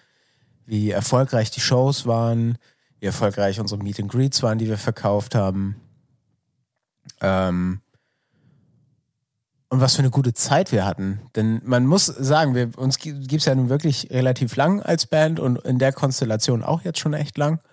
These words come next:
Und wir haben viel gemeinsam erlebt.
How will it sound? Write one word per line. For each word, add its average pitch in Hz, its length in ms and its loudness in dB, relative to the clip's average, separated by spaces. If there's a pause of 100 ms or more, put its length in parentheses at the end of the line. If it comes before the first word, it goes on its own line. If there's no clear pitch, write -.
(1400)
Und 143 100 2
wir 131 80 4
haben 120 100 2
viel 185 220 2
gemeinsam 143 460 4
erlebt. 127 400 0